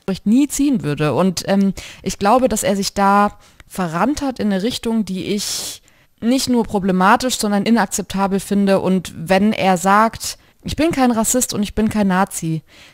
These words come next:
dann finde ich's wichtig, dass er sich sowas sagen lässt und sein Wording und sein Auftreten in die Richtung verändert. Weil wenn er's wirklich nicht sein will, dann ist ihm hier ein Fehler unterlaufen. Er hat einen Schluss gezogen aus einer Erfahrung, die schlimm ist,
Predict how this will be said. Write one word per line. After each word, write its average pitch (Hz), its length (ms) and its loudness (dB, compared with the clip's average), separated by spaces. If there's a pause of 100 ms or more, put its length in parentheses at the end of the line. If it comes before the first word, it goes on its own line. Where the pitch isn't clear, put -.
(120)
dann 190 320 0
finde 254 340 2
ich's 180 280 -4
wichtig, 269 720 -2
dass - 220 -2
er 202 100 0
sich 196 160 -2
sowas 185 380 -2
sagen 185 320 0
lässt 226 340 -2
und 196 340 -2 (220)
sein 170 380 0
Wording 226 500 6
und 180 120 -4
sein 180 200 0
Auftreten 202 580 0
in 202 160 2
die 202 120 2
Richtung 208 320 -2
verändert. 180 560 0 (260)
Weil 190 140 2
wenn 233 120 4
er's 220 200 0
wirklich 190 280 -4
nicht 165 140 -4
sein 226 300 2
will, 233 100 4
dann 208 160 0
ist 190 160 -4
ihm 196 100 0
hier 180 140 0
ein 175 40 -2
Fehler 214 300 2
unterlaufen. 214 480 0
Er 190 100 0
hat 180 120 -2
einen 175 100 -4
Schluss 269 300 -4
gezogen 226 480 0
aus 190 220 2
einer 185 120 -2
Erfahrung, 214 640 0 (440)
die 196 120 0
schlimm 254 380 4
ist, 294 360 -2